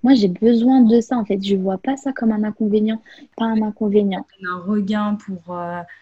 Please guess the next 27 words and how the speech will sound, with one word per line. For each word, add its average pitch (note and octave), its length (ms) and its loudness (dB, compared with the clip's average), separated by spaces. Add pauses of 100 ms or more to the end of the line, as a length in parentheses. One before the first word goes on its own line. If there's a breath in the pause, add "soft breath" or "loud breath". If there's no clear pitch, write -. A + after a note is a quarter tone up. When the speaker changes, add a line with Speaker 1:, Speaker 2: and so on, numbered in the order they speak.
(260 loud breath)
Speaker 2:
te - 80 -6
dépasser G3 560 -4
et, F#3 460 -6
euh, F3 40 -10 (100)
et F#3+ 80 -4
gérer G3 220 -4
encore G3 240 -8
plus G#3+ 160 -8
tes G3+ 80 -2
Speaker 1:
Voilà, G#3+ 340 -2 (100)
ouais, G#3+ 260 -4
c'est A3 180 -2
clairement A#3 460 2
ça. A#3+ 300 -2 (380 loud breath)
Euh, A3 380 4
vraiment A#3+ 1000 0
être, G#3+ 380 -6
euh, G#3+ 260 -2 (400)
ce - 220 0
stress-là, B3 520 -2
en C4 40 -2
fait, A#3+ 240 2
je G#3+ 60 2
le A3 120 6
vois A3+ 240 2
comme A3 320 2
une G#3+ 460 0